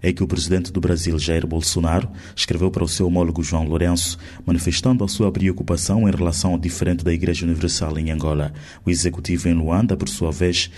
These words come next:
também já mostrou preocupação e vai apresentar nos próximos dias a situação no parlamento angolano. Este conflito poderá beliscar as relações entre os dois países? Nkekinamo Tussamba comenta.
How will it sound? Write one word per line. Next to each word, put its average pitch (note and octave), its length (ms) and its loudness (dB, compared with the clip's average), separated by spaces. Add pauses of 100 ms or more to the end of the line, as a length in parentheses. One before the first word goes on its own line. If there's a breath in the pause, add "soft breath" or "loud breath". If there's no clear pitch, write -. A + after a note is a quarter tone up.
(200 loud breath)
também E2+ 240 2
já E2+ 160 0
mostrou E2 360 0
preocupação E2+ 720 0
e F#2 40 2
vai E2 160 0
apresentar D#2 520 -2
nos E2 160 -4
próximos D#2+ 440 -2
dias E2+ 380 2 (280 loud breath)
a D#2+ 80 -4
situação F#2+ 540 0
no F2 100 2
parlamento E2+ 560 0
angolano. D2 440 -2 (380 loud breath)
Este - 220 -2
conflito F#2+ 400 -2
poderá F2+ 300 -2
beliscar F2 360 0
as E2+ 120 -2
relações E2+ 440 0
entre E2 200 0
os - 100 -8
dois F2 180 0
países? F#2 640 0 (320)
Nkekinamo F#2+ 580 2
Tussamba D#2+ 560 -2
comenta. D2+ 560 -2